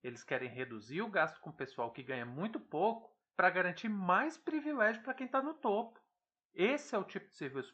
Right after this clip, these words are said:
público que tá sendo construído, e reverter isso vai ser uma batalha de décadas. Nós já vivemos a experiência de um Estado que acabou com a estabilidade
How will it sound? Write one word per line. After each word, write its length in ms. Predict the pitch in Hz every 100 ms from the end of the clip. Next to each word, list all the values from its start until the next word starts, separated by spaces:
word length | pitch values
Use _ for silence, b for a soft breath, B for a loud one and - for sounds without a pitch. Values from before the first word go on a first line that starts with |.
| _
público 480 | 214 254 151 - -
que 100 | -
tá 120 | 180
sendo 280 | 180 190 190
construído, 600 | 202 196 - 151 113 -
e 100 | 165
reverter 440 | 165 185 170 175 156
isso 260 | 170 180
vai 140 | 156 156
ser 100 | 180
uma 140 | 165
batalha 400 | 151 135 156 160
de 140 | 147 165
décadas. 880 | 120 110 113 135 - - - - _ b b b b
Nós 180 | 110 107
já 180 | 127 185
vivemos 460 | 220 156 156 165
a 60 | 151
experiência 500 | 139 - 127 127 135
de 80 | 131
um 40 |
Estado 420 | 120 - 107 107
que 120 | - 123
acabou 560 | - 123 110 143 208
com 60 | 233
a 40 |
estabilidade 800 | 220 214 190 143 113 113 135 -